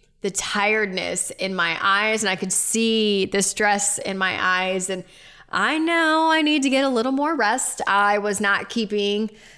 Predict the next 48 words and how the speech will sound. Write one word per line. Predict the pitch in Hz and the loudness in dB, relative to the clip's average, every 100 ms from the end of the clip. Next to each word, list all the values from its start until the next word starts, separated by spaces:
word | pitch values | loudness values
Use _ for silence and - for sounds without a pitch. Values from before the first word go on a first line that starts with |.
| - | -12
a | - 190 185 | -2 0 2
regular | 202 202 202 190 | 0 0 -2 -2
sleep | - 381 | 0 0
schedule. | 339 349 330 339 320 | 2 0 2 2 0
I'm | 226 | 0
getting | 208 202 202 | -2 -2 -2
better | - 226 247 | 0 2 4
about | 254 254 254 | 4 2 2
that. | 269 - | 0 0
It's | 214 226 | -2 0
not | 208 185 - | 0 0 0
going | 226 233 | -2 0
to | 226 | 0
be | 247 | 0
normal | 247 247 254 | 0 0 -2
during | 254 247 | -2 0
this | 247 - | 0 0
time. | 269 262 | -2 -2
I | 208 | -4
don't | 214 208 | -2 -2
have | 220 - - - | -4 -6 -20 -4
normal | 220 208 202 208 | 0 2 2 2
hours | 190 185 185 185 - | 2 0 0 -2 -4
anyway, | 185 185 226 254 | -4 -2 0 2
and | 269 | 2
I'm | 220 180 | 0 0
used | 190 196 - | -2 -2 -2
to | 294 | -2
that. | 311 339 - - - _ _ _ _ _ - - | 0 0 -2 -16 -20 _ _ _ _ _ -20 -8
But | 196 | -2
during | 208 202 | 0 0
this | 190 | -2
time, | 196 185 | -2 -4
I | 175 | -4
think | 180 175 | -6 -8
it's | - | -4
super | - 269 269 226 | -2 0 0 0
important | 202 180 185 160 180 - - - - - - | -2 -2 -4 -4 -10 -14 -20 -20 -20 -20 -4
that | 196 | 0
I | 185 | 0
make | 185 190 185 | 0 0 -2
sure | - 185 | 0 0
I | 180 | 0
get | 180 | -2
enough | 175 170 | -2 -2
sleep. | - 180 175 175 - | -2 -2 -4 -6 -6
I | |
mean, | 185 180 170 | -4 -4 -6